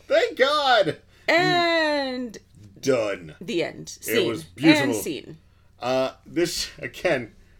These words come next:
Speaker 1: I enjoy this movie. I really do. It's a lot of fun.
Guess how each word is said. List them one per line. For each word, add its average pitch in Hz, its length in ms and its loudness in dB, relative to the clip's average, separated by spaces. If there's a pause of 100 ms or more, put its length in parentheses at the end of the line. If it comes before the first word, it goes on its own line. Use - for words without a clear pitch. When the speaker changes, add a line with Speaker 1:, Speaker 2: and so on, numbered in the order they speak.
(140)
Speaker 1:
I - 160 -4
enjoy 240 360 4
this 180 160 4
movie. 160 360 2 (120)
I 190 60 -2
really 226 320 4
do. 175 280 4
It's 156 200 -2
a 214 40 0
lot 202 300 2
of 143 120 4
fun. 156 380 -4